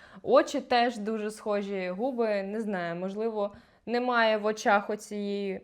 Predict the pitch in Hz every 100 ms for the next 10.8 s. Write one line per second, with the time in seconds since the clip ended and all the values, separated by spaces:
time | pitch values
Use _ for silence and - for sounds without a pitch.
0 | - 185 202 - - 175 190 - 214 202
1 | 196 196 _ _ _ _ 208 202 214 -
2 | 202 196 196 202 190 208 330 339 240 233
3 | 202 202 196 202 180 226 254 254 202 196
4 | 196 - 208 208 - 170 - - - -
5 | 285 330 233 220 190 220 254 247 247 233
6 | 220 208 233 214 190 226 330 247 226 196
7 | 190 185 190 233 277 302 240 196 226 226
8 | 226 262 262 247 240 523 571 523 381 247
9 | 262 262 233 233 214 190 240 226 214 202
10 | 196 190 196 190 180 175 165 160